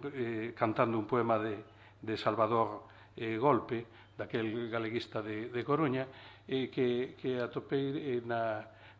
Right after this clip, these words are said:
na biblioteca do, do Congreso dos Estados Unidos, porque teñen subido o son, non só o disco, sino o son, non?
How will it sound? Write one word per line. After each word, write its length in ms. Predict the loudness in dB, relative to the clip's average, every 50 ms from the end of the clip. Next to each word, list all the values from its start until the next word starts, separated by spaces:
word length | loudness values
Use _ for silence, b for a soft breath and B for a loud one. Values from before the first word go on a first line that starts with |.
| -4
na 120 | 2 2 2 2
biblioteca 600 | 2 -2 0 0 -2 0 0 -2 0 2 2 2
do, 640 | 2 2 0 0 0 -2 -2 -6 -8 -12 -18 -20 -8
do 120 | -4 -2 2
Congreso 400 | 2 2 4 4 2 2 2 -2
dos 160 | -4 -2 -4
Estados 320 | -4 0 0 0 0 2
Unidos, 320 | 4 4 4 4 2 -6 B B B B B
porque 160 | 0 2 2 4
teñen 320 | 6 6 6 6 4 4
subido 400 | 2 0 0 2 2 4 2 2
o 20 | 4
son, 280 | 6 4 4 4 2 B B B B B
non 160 | 0 0 0
só 120 | 4 4 4
o 160 | 4 4 2 2
disco, 240 | 0 -2 -2 -4 -4
sino 240 | -4 -4 -6 -6
o 120 | -6 -6 -8 -8
son, 280 | -10 -10 -10 -12 -10 -6
non? 200 | -4 -4 -4 -4